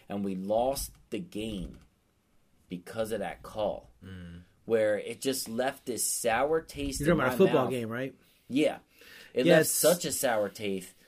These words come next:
Speaker 1: taste is because it carried on for a whole off season 'cause that was it. Like, that
Speaker 2: Mm-hmm.
Speaker 1: was the end.
Speaker 2: Mm.
Speaker 1: And it carried on for so long, I was just like, "I hate the fact that I gotta rely."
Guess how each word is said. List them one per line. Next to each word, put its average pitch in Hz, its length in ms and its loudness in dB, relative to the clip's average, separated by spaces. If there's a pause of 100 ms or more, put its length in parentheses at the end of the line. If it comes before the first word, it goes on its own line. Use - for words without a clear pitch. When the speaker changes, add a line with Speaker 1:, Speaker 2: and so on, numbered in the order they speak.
(180)
Speaker 1:
taste 113 340 -4
is 113 180 -12
because 113 480 -2 (360)
it 127 120 -6
carried 147 400 -4
on 135 400 -4 (400)
for 117 200 -2
a 107 60 -2
whole 113 400 -8
off 151 220 -8
season 98 380 -8
'cause 98 160 -12
that 85 140 -12
was 95 160 -12
it. 131 240 -12 (360)
Like, 95 300 -8
that 131 120 -6
Speaker 2:
Mm-hmm. 135 60 -8
Speaker 1:
was 113 120 -10
the 110 180 -10
end. 117 340 -8 (300)
Speaker 2:
Mm. 92 280 -18
Speaker 1:
And 110 440 -6 (200)
it - 140 -8
carried 160 380 0
on 143 160 -2
for 127 120 -10
so 131 260 -2
long, 135 360 -2
I 113 80 -4
was 107 100 -8
just 104 160 -12
like, 101 220 -4
"I 113 140 -6
hate 135 340 -6
the 127 100 -8
fact 120 460 -2
that 117 100 -4
I 113 120 -4
gotta 113 180 -4
rely." 104 640 -2